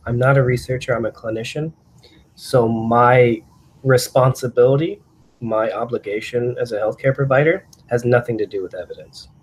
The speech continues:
What I mean by that is I'm, my responsibility is to help that patient feel better. And if I do a treatment that doesn't have any evidence behind it, such as D T M, D T M has zero evidence behind it.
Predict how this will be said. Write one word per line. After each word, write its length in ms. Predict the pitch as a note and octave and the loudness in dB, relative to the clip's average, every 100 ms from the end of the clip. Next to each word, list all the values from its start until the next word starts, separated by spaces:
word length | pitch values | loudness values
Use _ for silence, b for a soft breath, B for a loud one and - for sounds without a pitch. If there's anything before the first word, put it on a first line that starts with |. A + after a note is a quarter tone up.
| _ _ _ _ _ _ _ _ _ _ _ _ | _ _ _ _ _ _ _ _ _ _ _ _
What 140 | A#2+ A2+ | 0 2
I 60 | |
mean 240 | A#2 C3+ C#3 | 6 8 8
by 140 | B2 | 6
that 340 | A#2 G#2+ G#2+ A2+ | 6 4 2 0
is 300 | G#2+ G2+ - A#2 | -2 -2 -4 0
I'm, 260 | B2 B2+ | 0 2
my 160 | B2 C#3+ | 4 4
responsibility 920 | C#3+ B2+ - A2+ - F#2+ A2+ A2 G2+ | 4 2 0 -2 -4 -4 -2 0 -4
is 100 | G2 | -6
to 120 | - G2+ | -10 -10
help 180 | A2+ - | -8 -6
that 180 | G#2 | -6
patient 440 | - G#2+ G2+ F#2 - | -8 -10 -10 -12 -20
feel 320 | - A2+ G#2 | -14 -6 -6
better. 400 | F2+ D2+ - - _ _ _ _ _ _ _ _ _ A#2+ | -6 -14 -16 -20 _ _ _ _ _ _ _ _ _ -4
And 100 | A#2 | -2
if 100 | A#2 | 4
I 160 | C3+ | 2
do 320 | C3+ C3 C3+ | 2 4 4
a 40 | B2 | 4
treatment 600 | - C#3+ C3+ A#2 G2 - | 0 -4 -2 -2 -6 -6
that 180 | G#2+ - | -12 -2
doesn't 320 | A#2+ B2 A2+ | 0 0 -4
have 240 | A#2 A#2 | -4 -2
any 200 | A#2 A2 | -2 -2
evidence 320 | A2 B2+ C#3 | -2 0 0
behind 340 | C#3 C3+ C#3 D3 | 0 -2 2 0
it, 120 | D#3+ | -2
such 280 | - G#2+ - | -6 -6 -8
as 80 | - | -12
D 200 | A2 A2 | -8 -8
T 200 | - G#2 | -6 -4
M, 200 | G#2+ C3 | -2 -2
D 160 | A2+ A2+ | -4 -6
T 180 | A2 | -4
M 120 | A2 G#2+ | -4 -4
has 240 | G#2 - - A#2 | -8 -10 -16 -16
zero 480 | A2 A2+ A2+ G#2+ | -4 0 2 4
evidence 360 | G#2+ G2 F2+ F2 | 2 -2 -8 -10
behind 340 | - F2 E2 | -10 -10 -10
it. 140 | D#2+ | -14